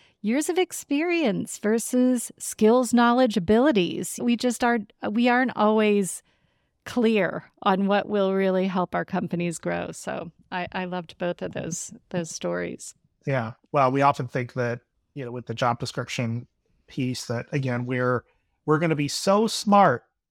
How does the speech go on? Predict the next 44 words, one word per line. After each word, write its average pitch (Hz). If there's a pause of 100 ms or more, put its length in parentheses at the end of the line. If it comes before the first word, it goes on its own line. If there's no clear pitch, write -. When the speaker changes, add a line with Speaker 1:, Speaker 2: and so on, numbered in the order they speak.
Speaker 2:
and 151
creative 160
with 131
the 135
way 143
that 147
we 135
write 139
our 135
job 131
description 123
that 127
that's 127
gonna 123
solve 123
it. 113
And, 127 (480)
you 143
know, 123
ultimately 131 (720)
what 151
you 147
want 160
is 139
to 131
have 139
a 127
process 131 (240)
that 131
encourages 147
the 131
widest 151
mix 165
of 135
people 156
to 127
be 127
interested 170
in 123
what 131
you're 139
trying 160
to -
do. 120